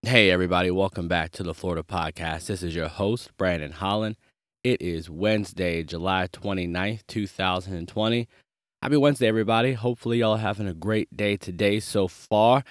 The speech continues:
It is Whack Ass Wednesday. I love Whack Ass Wednesday because I just love to tell stories about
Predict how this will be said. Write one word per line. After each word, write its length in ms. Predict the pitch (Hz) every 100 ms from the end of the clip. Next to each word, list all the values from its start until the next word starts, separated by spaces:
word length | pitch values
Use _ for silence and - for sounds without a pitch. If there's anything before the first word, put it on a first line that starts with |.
| - _ _
It 80 | 127
is 320 | 117 98 87 - _ -
Whack 420 | 101 123 123 - -
Ass 380 | 110 110 107 107
Wednesday. 720 | 95 110 113 110 117 117 110
I 40 | 95
love 240 | 104 92
Whack 240 | 95 90
Ass 200 | 85 90
Wednesday 640 | - 90 87 80 87 85 82
because 680 | - 90 - 87 87 85 82 -
I 80 |
just 260 | 90 92 -
love 200 | 87 80
to 100 | 73
tell 420 | - 87 80 78 - -
stories 460 | - 95 85 82 82
about 400 | 73 80 78